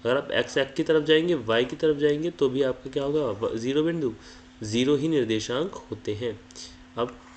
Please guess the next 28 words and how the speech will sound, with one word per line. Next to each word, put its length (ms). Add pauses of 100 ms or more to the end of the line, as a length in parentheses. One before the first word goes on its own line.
(240)
प्रथम 420
चतुर्थांश 840
में 120
किसी 260
बिंदु 380
के 160
चतुर्थांश 840 (420)
के 100
चिन्ह 320 (120)
क्या 140
होते 240
हैं, 120 (240)
plus 340
और 160
ये 160
भी 140 (220)
plus। 280 (880)
चतुर्थ, 300 (240)
च-, 400
द्वितीय 340
चतुर्थांश 640
में 200 (480)
minus 540 (440)
और 260
plus 480 (200)
हो 60
जाते 280
हैं। 120